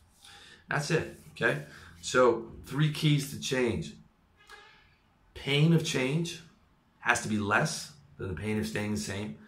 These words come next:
The way to do that is to magnify the pain of the things that you don't like in your life right now. Number two, faith in a better future,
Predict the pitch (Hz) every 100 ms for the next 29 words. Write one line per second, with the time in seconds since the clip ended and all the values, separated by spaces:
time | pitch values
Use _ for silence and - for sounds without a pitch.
0 | - - _ - 107 107 107 107 101 90
1 | - 95 92 107 123 117 110 101 101 101
2 | 104 - - - - - 85 117 110 113
3 | 117 95 92 95 104 87 95 104 107 92
4 | 98 113 101 95 104 113 107 110 131 143
5 | - - - - _ 147 117 117 - 135
6 | 165 180 - - - - - 135 147 131
7 | 113 110 - - 117 117 113 127 131 160
8 | 175 170